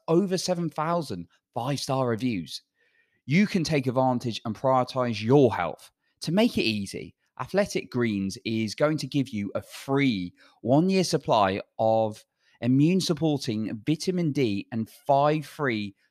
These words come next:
travel packs with your first purchase. All you have to do is visit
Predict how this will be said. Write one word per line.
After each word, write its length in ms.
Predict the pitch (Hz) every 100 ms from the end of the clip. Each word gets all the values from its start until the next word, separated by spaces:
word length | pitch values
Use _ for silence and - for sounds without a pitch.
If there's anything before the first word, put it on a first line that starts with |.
| _
travel 340 | 143 139 117
packs 440 | - 95 - - - _
with 240 | 110 120 95
your 160 | 87
first 320 | - 101 95
purchase. 500 | - 98 - 85 - - _ _ -
All 100 | 175
you 80 | 220
have 160 | 190
to 80 | -
do 240 | 135 113 107
is 120 | 117
visit 360 | 110 120 120 -